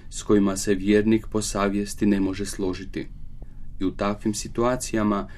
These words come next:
nalazi se na ispitu naša dosljednost onome što ispovjedamo. Našavši se pred takvim iskušenjem, sjetimo se Isusovih riječi:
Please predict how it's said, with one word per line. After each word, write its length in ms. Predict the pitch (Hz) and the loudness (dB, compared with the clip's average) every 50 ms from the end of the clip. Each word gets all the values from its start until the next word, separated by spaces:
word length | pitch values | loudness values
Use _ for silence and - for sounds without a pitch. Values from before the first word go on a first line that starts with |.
| - - - - | -12 -12 -10 -2
nalazi 460 | - 113 120 135 131 123 107 101 98 | 2 2 4 4 2 2 0 -2 -4
se 160 | 95 - 107 101 | -4 -2 0 0
na 140 | 98 104 | 2 2
ispitu 600 | 120 135 139 - - - 113 - - - 110 98 - - - | 2 0 -2 -4 -6 -8 -8 -6 0 2 2 2 0 -4 -2
naša 420 | 104 104 104 98 98 101 - 101 | -2 0 0 0 -2 -4 -6 -6
dosljednost 880 | 95 98 110 113 123 - - - 107 98 98 95 95 98 - - - - - - | -2 0 2 2 2 0 -2 -4 -4 -4 -2 -4 -4 -4 -8 -10 -12 -14 -4 0
onome 460 | 110 113 123 135 143 127 117 110 110 | 2 4 4 4 2 2 0 0 -2
što 240 | - - - 104 95 | -4 -6 -4 -4 -4
ispovjedamo. 800 | 95 - - - 92 90 87 90 90 87 92 92 92 90 87 - - - - - - - - - - - - - | -4 -4 -4 -4 -4 -4 -2 -2 -4 -4 -4 -2 -2 -2 -4 -6 -8 -10 -12 -10 -10 -10 -12 -10 -8 -10 -8 -2
Našavši 540 | - 123 135 143 - - 131 - - - 98 | 0 2 2 2 0 -2 -2 -2 -2 -4 -4
se 220 | - - 101 92 | -2 -2 -2 -4
pred 260 | 85 - - 87 82 - | -4 -2 -4 -4 -4 -4
takvim 420 | - - 120 127 131 - 113 104 101 | -2 -2 -2 -2 0 0 0 0 0
iskušenjem, 800 | 101 101 - - 104 101 - - 120 120 127 135 120 101 95 - - - - - - - | -2 -4 -4 -4 -4 -4 0 0 2 4 6 6 6 4 2 0 -6 -12 -12 -10 -10 -8
sjetimo 540 | - - 117 123 127 - - 110 101 98 98 | 0 4 6 6 6 6 4 4 4 4 2
se 160 | 98 - - | -2 -4 -2
Isusovih 640 | - 104 101 - - - - 101 95 98 101 - 107 | -2 -2 -2 -2 -4 0 0 2 2 2 0 -2 0
riječi: 400 | 101 95 87 85 - - - | 0 2 0 0 -2 -4 -8